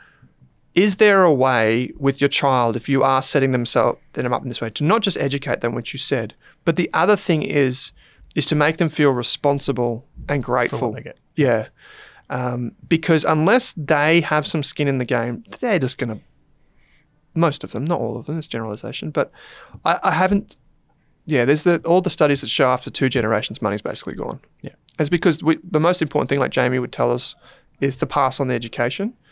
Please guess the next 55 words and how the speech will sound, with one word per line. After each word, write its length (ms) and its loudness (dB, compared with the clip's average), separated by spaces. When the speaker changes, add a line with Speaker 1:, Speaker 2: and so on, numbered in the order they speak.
Speaker 1:
And 80 -2
you 80 4
always 180 4
say, 240 2
connect 300 -2
with 100 -2
them 100 0
on 100 0
their 100 -2
level. 360 -2
Speaker 2:
Yeah. 160 -8
Speaker 1:
So 560 2
Speaker 2:
I 20 -4
mean, 120 -2
my 140 0
two-year-olds 460 -4
know 80 -6
how 80 -8
to 60 -14
spend. 540 -8
They 80 -10
don't 120 -8
know 60 -10
where 100 -10
it 60 -14
comes 220 -10
from 160 -12
yet, 260 -12
but 140 -12
they're 100 -8
more 140 -2
than 100 -8
happy 200 -8
to 60 -10
tap 240 -6
away 180 -4
at 100 -8
the, 200 -4
Speaker 1:
<laughs> 80 -
Yeah. 80 0
Speaker 2:
at 80 2
the 60 -8
coffee 280 -4
shop. 240 -6
Speaker 1:
Yeah, 140 4
uh, 340 2
my 120 2
sister 320 -2
invested 640 0
in 180 2
vas, 480 -2
V 160 0
A 60 2
S. 200 -8
Um, 460 -6